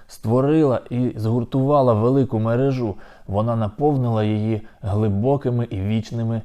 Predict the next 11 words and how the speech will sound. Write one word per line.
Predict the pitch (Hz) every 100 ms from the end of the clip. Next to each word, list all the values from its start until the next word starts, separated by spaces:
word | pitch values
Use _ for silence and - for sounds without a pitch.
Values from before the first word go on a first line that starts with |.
| -
сенсами. | - - 143 123 104 95 92 92 - -
На | 110 120
кожному | - 165 175 156 156 151 143
кроці | 147 143 151 131 -
доводила | 101 107 127 143 135 127
всім, | 113 - 143 127 101
що | - 104
дитяча | 95 98 - 151 147 123
книжка | 131 131 123 - 107
в | 98 104
Україні | 107 104 101 101 135 104